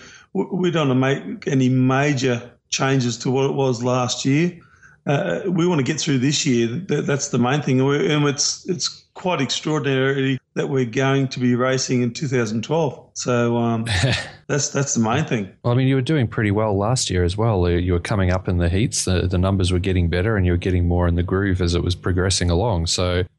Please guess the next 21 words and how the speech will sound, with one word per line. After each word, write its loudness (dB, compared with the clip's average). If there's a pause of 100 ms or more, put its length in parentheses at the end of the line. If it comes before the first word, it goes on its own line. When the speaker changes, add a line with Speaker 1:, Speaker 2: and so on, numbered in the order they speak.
Speaker 2:
um, 2
it's -4
not -2
like -2
you 0
were 2
straggling 0
the 0
whole 0
time. -2
So 0
the 0
aircraft -2
was 0
obviously -2
pretty 0
good -2
last 0
year -2
as -2
well. -2